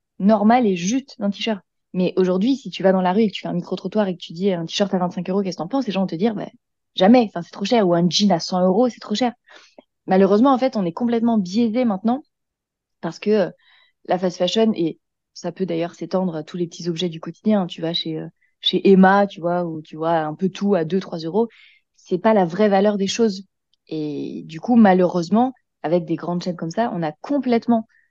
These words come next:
perdu la valeur des choses. Et donc, quand on a un artisan, par exemple, qui va fabriquer un produit dans de bonnes conditions en France, et cetera,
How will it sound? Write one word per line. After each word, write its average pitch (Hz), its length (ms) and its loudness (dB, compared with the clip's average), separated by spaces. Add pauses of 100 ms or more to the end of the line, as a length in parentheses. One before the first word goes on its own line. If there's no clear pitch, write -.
(140)
perdu 196 280 2
la 190 100 4
valeur 170 220 0
des 175 100 -2
choses. 247 220 -2
Et 208 40 0
donc, 175 180 -2
quand 190 240 0
on 208 60 4
a 220 60 6
un 190 140 4
artisan, 196 500 2
par 180 120 -2
exemple, 185 240 0
qui - 80 -12
va 156 180 -4 (880)
fabriquer 220 520 4
un 208 120 4
produit 214 500 2 (360)
dans 185 100 -2
de 180 80 -2
bonnes 185 160 -2
conditions 190 480 -4
en 175 120 -4
France, 196 320 -4
et 185 40 -18
cetera, 214 360 -4